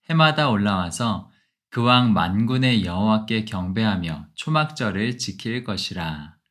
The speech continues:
아멘. 성경의 여호와의 절기 중에서 열방이 예루살렘으로 올라와서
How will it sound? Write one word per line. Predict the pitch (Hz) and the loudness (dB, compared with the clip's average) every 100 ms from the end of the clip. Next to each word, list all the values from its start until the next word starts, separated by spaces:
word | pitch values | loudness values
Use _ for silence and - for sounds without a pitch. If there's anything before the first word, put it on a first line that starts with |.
| - | -10
아멘. | 95 90 82 80 76 82 _ _ _ _ _ _ _ _ _ _ | -6 -6 -6 -8 -12 -18 _ _ _ _ _ _ _ _ _ _
성경의 | - 170 170 170 160 123 | -4 0 2 4 4 4
여호와의 | 92 113 139 135 | 4 4 4 2
절기 | 104 98 110 127 | 0 -2 0 0
중에서 | 127 113 107 95 95 98 80 - - | 2 2 2 -2 -2 -4 -8 -14 -4
열방이 | 98 104 120 120 123 113 | 0 4 4 4 4 4
예루살렘으로 | 95 117 139 156 147 139 131 123 | 4 2 0 0 0 0 0 0
올라와서 | 95 101 98 87 - 131 104 | 0 0 -2 -4 -4 -4 -4